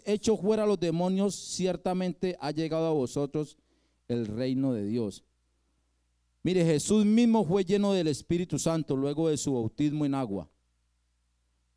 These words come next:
Y allí comenzó su ministerio. Amén. Lucas cuatro catorce dice, "Y Jesús volvió en el poder del Espíritu a Galilea."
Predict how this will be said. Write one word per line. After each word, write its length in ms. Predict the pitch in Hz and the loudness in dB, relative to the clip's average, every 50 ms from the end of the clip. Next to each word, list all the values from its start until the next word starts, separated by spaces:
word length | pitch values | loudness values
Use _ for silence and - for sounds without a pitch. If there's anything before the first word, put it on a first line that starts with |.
| _ - | _ -4
Y 120 | 127 135 139 | -2 -2 0
allí 220 | 135 131 143 147 | 0 -2 -2 -2
comenzó 440 | - 175 170 170 147 131 - 151 135 | -2 -2 0 0 0 0 0 -2 -2
su 160 | - 170 160 | -2 -2 -2
ministerio. 720 | 156 151 139 127 117 - - - 143 135 120 113 92 - _ _ _ | -2 -2 -4 -6 -8 -10 -6 -4 -4 -2 -2 -4 -6 -6 _ _ _
Amén. 400 | 107 107 127 156 202 254 311 - _ _ _ _ _ _ _ _ _ _ _ _ _ _ _ _ _ _ _ _ _ _ _ _ _ _ _ _ _ _ _ _ _ _ - | -2 0 0 2 2 0 -2 -4 _ _ _ _ _ _ _ _ _ _ _ _ _ _ _ _ _ _ _ _ _ _ _ _ _ _ _ _ _ _ _ _ _ _ -2
Lucas 440 | 123 147 185 190 - 233 226 - - | 2 4 4 4 4 2 0 0 0
cuatro 500 | - - - 226 233 226 208 226 214 202 | -6 -2 2 2 2 2 2 0 -2 0
catorce 560 | - 175 147 - 196 202 196 175 156 - 147 | 0 -4 -2 0 2 2 2 0 -2 -2 -2
dice, 380 | 143 151 147 131 135 107 87 - | 0 0 -2 -2 -4 -4 -6 -4
"Y 140 | - 151 147 | -4 -2 0
Jesús 360 | 156 151 143 - 180 190 180 | 0 0 0 0 0 0 0
volvió 540 | 165 196 190 175 160 180 185 185 196 196 190 - | 0 0 -2 0 0 2 2 2 2 0 -2 -4
en 140 | 151 151 | -2 -2
el 120 | 156 147 - | -2 -2 -2
poder 380 | - 135 135 139 147 156 160 | -2 -2 0 0 0 0 -2
del 140 | 156 175 165 | -2 -2 -2
Espíritu 520 | 147 123 - - 147 147 156 147 - 151 139 | -2 -4 -4 -4 -4 -4 -4 -2 -2 -2 -2
a 60 | 131 | 0
Galilea." 600 | 127 127 120 113 107 120 135 131 113 90 78 | -2 -4 -4 -2 -2 0 0 0 -2 -4 -6